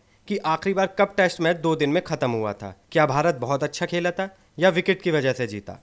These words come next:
क्या इस तरह की विकेट टेस्ट मैच का हिस्सा होनी चाहिए? मुझे लगता है कि भारत पिछले कुछ वक्त से अच्छा क्रिकेट खेल रहा है। उसने ऑस्ट्रेलिया को उसके घर में हराया, इंग्लैंड के खिलाफ भी पहला टेस्ट मैच गंवाने के बाद शानदार वापसी की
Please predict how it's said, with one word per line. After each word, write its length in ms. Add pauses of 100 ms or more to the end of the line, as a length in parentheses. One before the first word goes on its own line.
(120)
क्या 100
इस 160
तरह 200
की 200
विकेट 300
टेस्ट 240
मैच 200
का 120
हिस्सा 320 (320)
होनी 220
चाहिए? 380 (280)
मुझे 220
लगता 260
है 60
कि 120
भारत 300
पिछले 260
कुछ 300
वक्त 160
से 140 (140)
अच्छा 280
क्रिकेट 300
खेल 160
रहा 160
है। 180 (300)
उसने 220
ऑस्ट्रेलिया 540
को 100
उसके 240
घर 160
में 140
हराया, 400 (280)
इंग्लैंड 360
के 100
खिलाफ 260
भी 100
पहला 320
टेस्ट 300
मैच 160
गंवाने 380
के 120
बाद 260 (200)
शानदार 480
वापसी 400
की 220